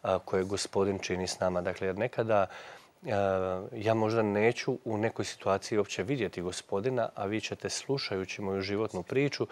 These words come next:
prepoznati, a, Gospodina u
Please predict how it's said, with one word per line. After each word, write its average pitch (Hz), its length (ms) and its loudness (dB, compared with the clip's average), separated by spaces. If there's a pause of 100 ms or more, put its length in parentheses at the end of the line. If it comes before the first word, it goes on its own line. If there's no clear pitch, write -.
(340)
prepoznati, 120 1000 2 (380)
a, 92 340 2
Gospodina 104 600 4 (120)
u 139 160 2